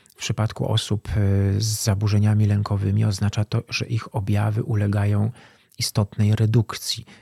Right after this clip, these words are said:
mm, też z-, nie możemy tego rozumieć w taki sposób, że życzliwość może leczyć. Tego też nie można powiedzieć, ale przyczynia się do tego, że trudne objawy ograniczające codzienne funkcjonowanie,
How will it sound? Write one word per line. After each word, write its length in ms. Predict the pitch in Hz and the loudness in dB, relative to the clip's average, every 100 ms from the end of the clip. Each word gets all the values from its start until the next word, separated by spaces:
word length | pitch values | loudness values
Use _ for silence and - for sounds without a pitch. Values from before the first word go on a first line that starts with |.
| _ - 101 - | _ -12 -12 -10
mm, 320 | 95 90 90 | -4 -4 -2
też 220 | - 107 | -2 0
z-, 160 | 101 - | 0 -2
nie 180 | 107 92 | 0 0
możemy 320 | 92 98 92 | 2 2 2
tego 220 | 92 95 | 0 0
rozumieć 500 | 92 95 104 92 - | 0 2 4 2 0
w 80 | - | -4
taki 240 | 101 - | -2 -2
sposób, 480 | - - 92 - 95 95 | -6 -4 -4 -4 -4 -2
że 180 | 90 92 | -2 -2
życzliwość 600 | 92 90 107 98 101 - | -2 -2 -2 -4 -4 0
może 280 | 95 95 95 | 2 4 4
leczyć. 680 | 110 - - - - - 160 _ 98 95 | 4 2 -4 -6 -6 -6 -12 _ -8 -6
Tego 200 | 87 87 92 - _ | -6 -6 -8 -10 _
też 220 | - - | -8 -6
nie 100 | 90 | -4
można 320 | 82 87 - - | -4 -6 -10 -12
powiedzieć, 560 | 87 - - 120 123 - - - - - | -10 -8 -6 -6 -6 -10 -20 -20 -20 -6
ale 360 | 110 95 90 101 | -4 -2 -2 -4
przyczynia 600 | - 110 - 143 123 101 | -4 -4 0 2 4 2
się 200 | - 95 | -2 -4
do 180 | 95 98 | -2 -4
tego, 680 | - 87 92 104 127 170 - | -6 -8 -4 -2 -2 -2 -6
że 560 | 98 92 95 95 92 98 _ | -8 -4 -2 -2 -4 -6 _
trudne 560 | - 113 120 107 98 95 | 0 4 4 4 0 0
objawy 420 | 92 92 90 92 | -2 -2 -2 -2
ograniczające 960 | 95 98 98 101 104 107 113 110 98 101 - - | 0 0 0 0 0 2 2 0 -4 -6 -12 -18
codzienne 460 | - 98 101 101 98 | -4 0 2 2 0
funkcjonowanie, 1000 | - 101 - - 98 98 92 92 101 | 0 -4 -2 -2 0 0 0 -2 0